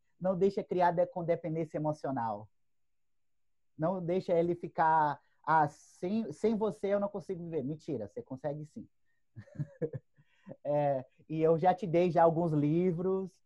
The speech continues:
Ah, eu, eu gosto de mentorear muito indicando livros. Já te dei alguns livros, já te dei a Bíblia, tem sessenta e seis.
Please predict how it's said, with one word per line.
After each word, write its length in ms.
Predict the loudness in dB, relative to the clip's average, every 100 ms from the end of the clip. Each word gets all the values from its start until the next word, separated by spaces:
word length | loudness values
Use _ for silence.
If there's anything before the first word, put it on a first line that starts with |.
| _ _ _ -2
Ah, 320 | 2 4 2
eu, 300 | 0 0 0
eu 80 | 2
gosto 220 | 2 2
de 60 | -4
mentorear 380 | -2 0 2
muito 360 | 0 -2 -2 -4
indicando 420 | -4 -4 -4 -2
livros. 400 | -2 0 0 0
Já 140 | -2 -2
te 100 | 2
dei 80 |
alguns 260 | 2 2 -2
livros, 400 | -2 0 0 0
já 120 | -2
te 120 | -2
dei 100 | 4
a 100 | 4
Bíblia, 560 | 4 0 0 0 0 0
tem 160 | -2 -4
sessenta 360 | -4 -4 -6
e 80 | -8
seis. 480 | -4 -2 0 -2